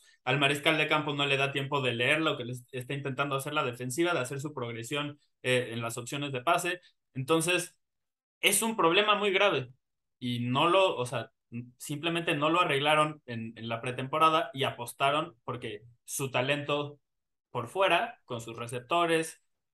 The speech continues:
con su mariscal de campo, con sus cazamariscales, iba a ser suficiente. Pero las trincheras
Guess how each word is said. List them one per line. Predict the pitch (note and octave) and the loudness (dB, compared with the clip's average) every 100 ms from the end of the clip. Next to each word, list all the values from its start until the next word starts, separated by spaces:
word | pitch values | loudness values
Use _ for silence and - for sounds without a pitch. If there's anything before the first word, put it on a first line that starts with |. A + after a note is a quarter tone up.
| _ _ | _ _
con | - A#2 | -10 -8
su | A#2 A2 | -8 -10
mariscal | A2 G#2 - B2+ | -10 -12 -8 -6
de | C#3 | 0
campo, | E3+ F3 E3 D#3 | 0 0 -4 -6
con | A#2+ | -6
sus | A2+ | -10
cazamariscales, | - G#2+ A#2 A#2 A#2 A#2+ E3 D#3+ E3+ _ _ _ _ _ - | -12 -12 -8 -8 -6 0 2 2 -2 _ _ _ _ _ 0
iba | C#3+ D#3 D3+ | 4 6 4
a | B2 | 2
ser | B2 | -4
suficiente. | A#2+ C#3 B2+ C#3 C3+ A2+ - | -6 -6 -4 -4 -4 -6 -10
Pero | A2+ A2+ | -8 -6
las | A#2+ | -6
trincheras | C#3 C#3 E3 F#3+ F#3+ | -6 -2 2 4 2